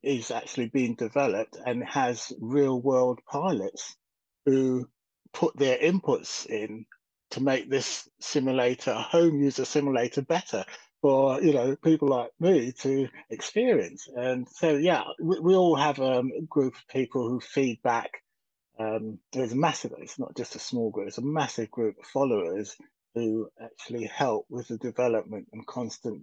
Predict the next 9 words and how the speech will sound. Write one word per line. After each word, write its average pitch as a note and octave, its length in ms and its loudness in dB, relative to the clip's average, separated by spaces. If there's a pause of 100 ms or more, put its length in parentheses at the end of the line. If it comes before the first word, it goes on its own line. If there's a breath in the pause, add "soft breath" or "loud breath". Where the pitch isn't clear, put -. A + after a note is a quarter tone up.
development G#2+ 560 -8
of - 140 -18
this - 280 -10
aircraft. G#2+ 520 -8 (760)
As C3 100 -4
you D#3 60 0
can C#3 180 0
imagine, B2 760 -2
it's - 360 -18